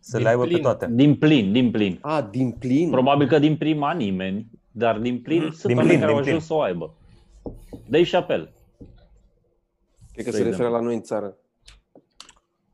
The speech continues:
Speaker 1: Uh, nu, în lume, zice.
Speaker 2: În lume.
Speaker 3: Lume,
Speaker 4: În
Speaker 3: zice.
Speaker 4: lume?
Speaker 3: Da.
Speaker 4: Mm, bă, mie îmi place foarte mult lui C K.
Speaker 3: Lui
Speaker 4: Dar
Speaker 3: C K.
Speaker 4: foarte mult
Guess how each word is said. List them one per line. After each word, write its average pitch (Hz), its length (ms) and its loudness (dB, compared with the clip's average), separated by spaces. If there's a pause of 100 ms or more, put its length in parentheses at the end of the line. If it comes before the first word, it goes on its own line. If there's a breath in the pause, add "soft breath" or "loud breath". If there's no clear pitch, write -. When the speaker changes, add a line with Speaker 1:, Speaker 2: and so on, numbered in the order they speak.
(160)
Speaker 1:
Uh, 113 160 -2
nu, 135 180 2
în 104 100 0
lume, 143 220 0
zice. 92 280 -8
Speaker 2:
În 156 80 -10
lume. 151 160 -8
Speaker 3:
Lume, 202 300 2
Speaker 4:
În 185 60 -2
Speaker 3:
zice. 123 80 -4
Speaker 4:
lume? 123 260 -2 (640)
Speaker 3:
Da. 101 280 -14 (460)
Speaker 4:
Mm, 147 500 -16 (380)
bă, 247 320 -2
mie 240 180 -2
îmi 254 80 -6
place 247 480 -4 (280)
foarte - 400 -10
mult 185 180 -2
lui 185 140 -4
C 170 220 -16
K. - 40 -20 (1040)
Speaker 3:
Lui 98 120 -8
Speaker 4:
Dar 151 100 -8
Speaker 3:
C - 20 -14
K. - 40 -12
Speaker 4:
foarte 196 260 -6
mult 101 160 -6